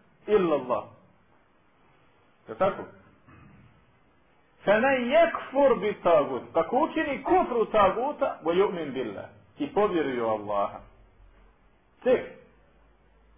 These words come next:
Zato prvo se mora ostaviti širk, pa onda prihvatiti tevhid, jel tako? Prihvatiti tevhid. A taj tevhid nije tevhid dok se ne ostavi širk. A djela ne vrijede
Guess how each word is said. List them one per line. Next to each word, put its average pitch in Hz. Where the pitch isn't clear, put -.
Zato 135
prvo 220
se 196
mora 208
ostaviti 214
širk, 254
pa 143
onda 196
prihvatiti 190
tevhid, 113
jel 101
tako? 143
Prihvatiti 190
tevhid. 107
A 131
taj 226
tevhid 226
nije 185
tevhid 214
dok 160
se 165
ne 147
ostavi 135
širk. 98
A 135
djela 190
ne 156
vrijede 175